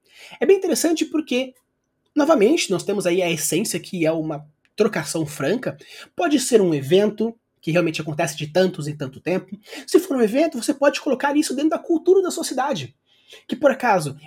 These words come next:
esse torneio anual consiste em um, um festival devoto a uma divindade,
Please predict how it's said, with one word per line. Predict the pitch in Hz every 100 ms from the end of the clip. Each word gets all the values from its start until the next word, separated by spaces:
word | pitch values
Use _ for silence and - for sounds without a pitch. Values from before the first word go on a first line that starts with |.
| -
esse | 302 320 -
torneio | 262 247 202 196 165 151 -
anual | 151 226 190 202 - _
consiste | - 320 - - 262 302 - 165 147 _ _ - -
em | 254 294 320 _ -
um, | 226 214 196 180 160 147 127 - 240
um |
festival | - 240 - 269 180 196 269
devoto | 339 294 156 165 233 254 339 - _
a | 175 220 285 - _ _ _ _
uma | 392
divindade, | 180 170 147 123 196 240 202 156 151 160 147 131